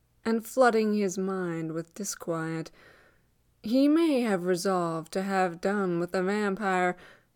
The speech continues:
but the vampire stalked him still. The image of the man slumped in the alley swam before his eyes, hypothetical others piling up beside him, and behind them,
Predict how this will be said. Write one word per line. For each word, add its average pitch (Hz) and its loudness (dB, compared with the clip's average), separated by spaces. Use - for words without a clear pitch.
but 185 -2
the 202 -2
vampire 175 -6
stalked - -8
him 170 -6
still. 175 -4
The 226 -2
image 269 2
of 247 2
the 233 2
man 196 0
slumped 180 -6
in 180 -2
the 180 -2
alley 180 -2
swam 202 0
before 202 0
his 202 0
eyes, 202 0
hypothetical 262 6
others 185 6
piling 180 -2
up 185 2
beside 196 2
him, 185 0
and 202 4
behind 214 2
them, 160 -2